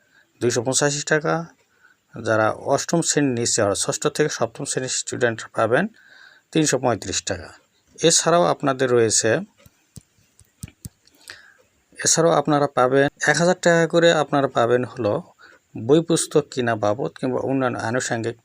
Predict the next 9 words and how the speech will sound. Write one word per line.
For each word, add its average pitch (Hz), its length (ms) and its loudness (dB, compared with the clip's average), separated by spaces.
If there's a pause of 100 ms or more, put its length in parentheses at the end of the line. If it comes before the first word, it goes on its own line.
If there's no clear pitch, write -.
(500)
জিনিসপত্র 117 520 -4
কিনা 110 240 -6
বাবদ 101 400 -4
আপনারা 101 260 -10
পাবেন 120 300 -4
এক 139 140 0
হাজার 104 260 -4
টাকার 92 200 -10
মতো। 131 340 -4